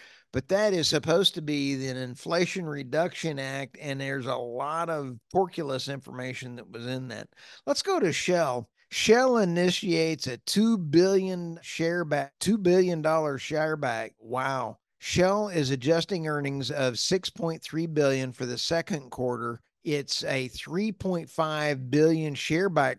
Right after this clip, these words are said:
program, uh, completed by the third quarter. And Shell's a n-, a buyback program, as it's posted, is better than expected numbers for the second quarter, announced to two billion in, in Q two, an impairment, a one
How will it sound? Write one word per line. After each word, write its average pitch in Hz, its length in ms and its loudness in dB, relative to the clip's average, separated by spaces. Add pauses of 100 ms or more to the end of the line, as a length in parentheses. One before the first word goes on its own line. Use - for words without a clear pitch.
(120)
program, 123 760 -4
uh, 131 180 -4
completed 139 540 -2
by 131 160 4
the 117 160 -8
third 160 480 -2
quarter. 131 540 -2 (460)
And 143 640 0 (100)
Shell's 156 800 0 (240)
a 143 160 2
n-, 143 240 -2 (180)
a 139 320 0 (280)
buyback 156 520 0
program, 139 640 2
as 127 160 -2
it's 120 100 -10
posted, 143 540 0
is 131 520 -4
better 160 540 6
than 185 180 4
expected 156 600 -2
numbers 135 400 -2
for 135 140 -6
the 120 140 -6
second 156 500 -2
quarter, 120 520 -2 (160)
announced 143 520 -4
to 127 80 -10
two 180 260 -2
billion 135 540 2
in, 131 400 -8
in 131 260 -8
Q 131 240 -4
two, 135 400 -4
an 135 160 -4
impairment, 156 680 -6
a 131 120 -2
one 156 420 -4